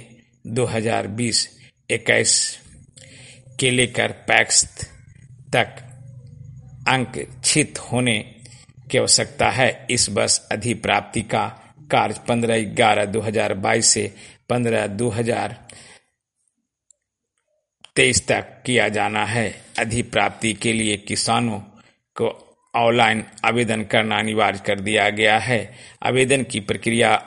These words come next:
आज से ही शुरू हो गया है। अभी तक कुल आठ सौ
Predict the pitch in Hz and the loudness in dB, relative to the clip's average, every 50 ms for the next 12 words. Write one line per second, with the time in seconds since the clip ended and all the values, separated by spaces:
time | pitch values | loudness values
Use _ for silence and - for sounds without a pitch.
0 | - - 107 104 104 - - - 107 104 113 110 - - 104 98 101 104 104 95 | -4 -2 0 2 2 2 2 0 -2 -2 0 0 2 2 0 -2 -4 -4 -6 -6
1 | 98 95 95 98 107 104 104 104 98 117 123 110 98 - - - - - - - | -6 -6 -2 0 2 4 4 2 2 2 0 0 -2 -4 -14 -20 -20 -20 -20 -20
2 | _ - - 123 123 131 123 - - - 107 - - - - 120 117 110 107 104 | _ -4 -2 0 0 0 -2 0 0 -2 -2 -2 -4 -8 -4 -2 -2 -2 -2 -6
3 | - - - 117 107 110 107 - - - 104 104 107 | -8 -8 -2 -2 0 0 0 0 0 0 0 -2 -4